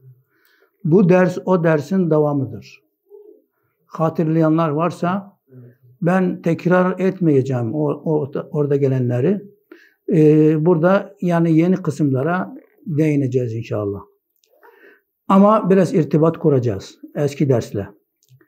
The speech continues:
Yani hadisi sahihte de geçen derste de söyledik. Peygamber Efendimiz diyor, "Seteftariku, iftarakatil Yahudu ihda ve seb'ine fırka. Ve ihda, ve iftarakatil Nasara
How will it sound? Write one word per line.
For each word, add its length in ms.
Yani 220
hadisi 440
sahihte 640
de 80
geçen 400
derste 360
de 100
söyledik. 600
Peygamber 420
Efendimiz 680
diyor, 400
"Seteftariku, 1120
iftarakatil 680
Yahudu 720
ihda 420
ve 60
seb'ine 480
fırka. 500
Ve 200
ihda, 400
ve 220
iftarakatil 640
Nasara 680